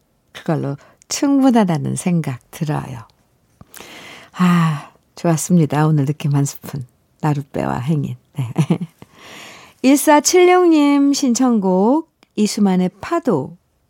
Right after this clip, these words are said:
와, 네. 이 노래를 신청해 주셨다고요?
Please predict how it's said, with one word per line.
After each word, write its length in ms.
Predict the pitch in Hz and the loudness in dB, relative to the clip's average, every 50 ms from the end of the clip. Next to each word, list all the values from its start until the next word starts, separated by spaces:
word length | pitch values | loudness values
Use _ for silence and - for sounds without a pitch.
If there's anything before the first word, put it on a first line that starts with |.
| _ _ | _ _
와, 80 | _ - - - - - - - - - - - - - - _ - | _ -20 -18 -14 -14 -12 -12 -12 -14 -16 -16 -18 -20 -20 -20 _ -18
네. 360 | 143 135 131 127 131 131 135 _ _ - - - - - - | -16 -14 -14 -16 -16 -20 -20 _ _ -20 -20 -20 -20 -8 -2
이 40 | 151 | 0
노래를 320 | 165 170 165 160 147 143 | 2 4 4 2 2 0
신청해 420 | 135 - 170 156 - 175 165 147 | -2 -2 -4 -2 0 0 0 0
주셨다고요? 600 | 139 - - - 151 - - 147 131 - 104 - | -2 -4 -6 -6 -6 -6 -6 -8 -6 -6 -6 -6